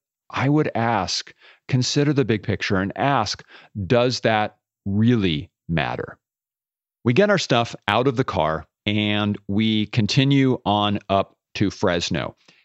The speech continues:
And my wife's aunt makes us dinner.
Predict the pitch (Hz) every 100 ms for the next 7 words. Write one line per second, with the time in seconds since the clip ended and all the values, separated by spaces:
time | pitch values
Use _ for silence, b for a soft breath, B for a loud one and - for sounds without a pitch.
0 | _ - 117 120 117 113 - 107 117 135
1 | 165 - - 113 104 123 _ - 95 110
2 | - - 120 - - - _ 101 82 104
3 | 80 110 -